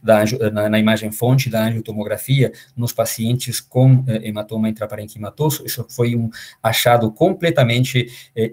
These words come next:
incidental, porque, na verdade, a angiotomografia era feito para todo paciente com A V C agudo, com o intuito de estudar os pacientes isquêmicos. Só que,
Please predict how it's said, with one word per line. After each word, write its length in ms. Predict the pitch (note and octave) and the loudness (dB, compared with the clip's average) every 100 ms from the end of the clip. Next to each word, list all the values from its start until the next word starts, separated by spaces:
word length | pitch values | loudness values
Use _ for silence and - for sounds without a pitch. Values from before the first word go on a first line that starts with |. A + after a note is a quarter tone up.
| - | 2
incidental, 800 | C3+ C3+ C3 A#2+ A#2 - D3 D#3 | 4 4 0 -2 -4 2 4 4
porque, 240 | C#3 - | -2 -6
na 140 | A2+ A2 | -6 -4
verdade, 520 | A2+ A2+ A#2+ A#2 A#2+ | -2 0 0 -2 -4
a 400 | A2 A2 A2 A2 | -2 0 0 2
angiotomografia 960 | C3 C3 C3 A#2+ A#2 A#2 A#2 C#3+ D3+ C3+ - - _ | 2 4 0 -2 -2 -2 -2 -2 0 -2 -4 -20 _
era 220 | A#2 B2 B2 | 0 2 2
feito 560 | A2+ A#2 A#2 C3+ C3 | -2 -4 0 0 2
para 200 | B2 A#2 | 2 2
todo 340 | A#2 - F#3+ A3 | 0 -4 -4 -2
paciente 720 | G3+ - C#3 C#3 C#3+ B2+ - | -4 -4 -2 -2 -2 -8 -8
com 320 | - D#3 E3 C3+ - | -2 -2 0 -4 -2
A 120 | A2 | -2
V 120 | A2 | 0
C 220 | G#2+ A2+ | -4 -2
agudo, 500 | G#2 G#2 C#3 D3 A2+ - | -2 0 -2 -2 -4 -2
com 200 | C#3+ E3+ | 0 2
o 80 | |
intuito 520 | F3+ D#3 - C#3+ C#3+ D3 | 0 -4 2 2 2 0
de 120 | D3+ | 0
estudar 400 | C#3+ - B2 C3 | -2 -2 2 2
os 100 | C#3 | 2
pacientes 580 | C#3 C3+ C3+ C3+ C3 - | 0 2 2 0 -2 -4
isquêmicos. 800 | E3 E3 - C3 G2 F#2 - - - - - - | -4 -4 0 0 0 -6 -18 -20 -20 -20 -20 -12
Só 240 | - G3+ | 2 2
que, 300 | G#3+ D#3+ D#3+ | 4 0 -2